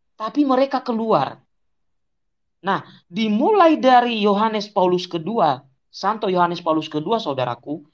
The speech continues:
disitulah gerakan itu kita lihat loh. Kalau teman-teman membaca di Yout-, di, di Google ataupun dari, eh, daftar perjalanan Paus Yohanes Paulus Kedua, itu dia berkeliling di seluruh tempat-tempat di seluruh dunia.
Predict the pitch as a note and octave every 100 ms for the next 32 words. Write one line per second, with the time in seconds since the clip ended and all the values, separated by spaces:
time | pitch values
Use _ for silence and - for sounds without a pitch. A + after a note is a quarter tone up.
0 | _ _ _ - A#3+ A3 C4 C#4 F4 C#4
1 | F#3 G3+ G#3+ G#3+ G#3 G#3+ G#3 G#3+ C#4+ -
2 | G#3+ G#3 A3+ C#3 A#2 - _ _ - F3
3 | F#3 F#3 F#3 F3+ F#3 A#3 G#3+ F3+ D#3 E3+
4 | G3+ E3 D#3 A3 - C#3 C#3+ C#3 D3 D3+
5 | A3 F#3+ G3+ E3 D#3 - D#3+ C#3+ C#3+ C#3
6 | C3+ - - _ _ C#3+ C#3 C#3 C#3 C#3+
7 | C#3+ - D#3 D3 - - D3+ C#3+ C#3+ C#3+
8 | C#3+ C#3 C#3+ C#3 C3+ C3+ - C3+ C3 C#3
9 | D#3+ F#3+ A#2+ - - _ A3+ D4+ D4+ A3+
10 | A3+ A3+ B3 C4 A3+ F#3 F#3+ F#3 A3 B3+
11 | F#3+ F3+ F3+ E3+ G3+ F3 D#3+ D#3 D3 C3+